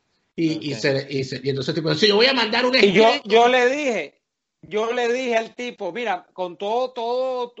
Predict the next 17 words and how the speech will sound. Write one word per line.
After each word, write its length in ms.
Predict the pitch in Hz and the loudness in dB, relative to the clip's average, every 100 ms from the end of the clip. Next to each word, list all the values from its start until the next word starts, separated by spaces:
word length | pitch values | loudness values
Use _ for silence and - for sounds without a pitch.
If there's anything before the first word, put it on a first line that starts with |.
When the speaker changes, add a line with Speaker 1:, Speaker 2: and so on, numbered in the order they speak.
| 175 | -10
Speaker 3:
eh, 440 | 170 165 160 151 151 | -8 -6 -6 -8 -12
con 140 | 175 | -8
todo 120 | 190 | -6
el 60 | 208 | -4
respeto 440 | 247 247 240 247 | -4 -2 -2 -4
que 80 | 220 | -10
tú 100 | 196 | -8
me 120 | 220 | -8
mereces, 480 | 226 233 226 220 220 | -6 -4 -4 -6 -12
tú 180 | 208 196 | -12 -12
mándame 440 | 180 180 196 233 247 | -4 -4 -2 -2 -2
todo 200 | 233 240 | 0 0
lo 100 | 240 | -2
que 100 | 226 | -6
tú 120 | 202 | -6
quieras 240 | 233 233 | -2 -2
exponer 640 | 233 - 240 226 220 240 | -4 -6 -6 -4 -6 -8